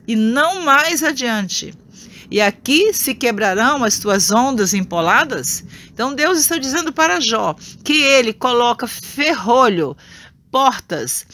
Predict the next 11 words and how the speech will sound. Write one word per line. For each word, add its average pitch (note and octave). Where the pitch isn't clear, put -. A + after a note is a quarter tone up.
ele G#3+
coloca, B3+
estende D#4
o B3+
braço B3+
dele G#3+
nas A3
ondas B3
violentas C4
do A3
mar, A3+